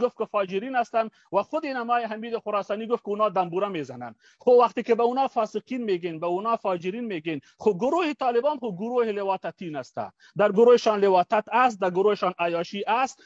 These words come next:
رهبرای کلان تا کتی، کتی پیک شراب و کتی دخترا و کتی این چیزا گرفته شد تا بال بیادر بالایشان کدام محکمه دایر نشد.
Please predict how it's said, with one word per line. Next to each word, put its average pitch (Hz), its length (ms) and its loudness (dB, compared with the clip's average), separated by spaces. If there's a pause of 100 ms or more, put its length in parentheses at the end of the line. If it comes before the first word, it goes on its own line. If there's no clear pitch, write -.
(140)
رهبرای 196 480 0
کلان 208 340 -2
تا 196 220 -6
کتی، 180 420 -6 (220)
کتی 185 200 -4
پیک 226 460 0
شراب 208 460 2
و 185 80 -6
کتی 185 240 -14
دخترا 196 440 -2
و - 20 -4
کتی 196 260 -6
این 190 100 -10
چیزا 202 300 2
گرفته 185 360 -2
شد 220 220 -4
تا 180 120 0
بال 190 260 2
بیادر 185 280 -2
بالایشان 185 460 -4
کدام 180 240 -6
محکمه 180 380 -2
دایر 170 280 0
نشد. 220 400 -4